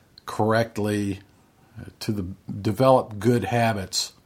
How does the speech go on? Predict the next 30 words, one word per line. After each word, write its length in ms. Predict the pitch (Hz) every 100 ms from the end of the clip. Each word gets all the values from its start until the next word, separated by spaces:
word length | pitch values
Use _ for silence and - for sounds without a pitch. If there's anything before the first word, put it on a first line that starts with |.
| _ _ -
and 100 | 82
try 260 | 101 107
to 80 | 127
do 160 | 117 117
that 220 | 110 101
early. 340 | 98 90 - - _ _ _ _ _ _ _ -
Now, 80 | 117
you 140 | 202
might 240 | 226 214 151
be 100 | 151
surprised, 800 | 117 - 160 156 120 107 123 143
even 300 | 147 143 120
if 160 | 120
you've 160 | 120 113
only 220 | 127 113
been 200 | 107 98
playing 320 | - 117 101
a 40 | 90
short 320 | 123 107 87
while, 480 | 101 107 87 85 - _ _ _ _ _ _ _ _ -
you 100 | 156
might 180 | 156 117
be 100 | 107
surprised 800 | - - 196 127 101 95 - - - - - -
how 120 | - 131
much 300 | 139 123 98
experience 800 | - - 160 143 104 95 - -
you're 340 | 98 131 117
already 360 | 117 113 110 98
getting. 440 | 101 143 98 85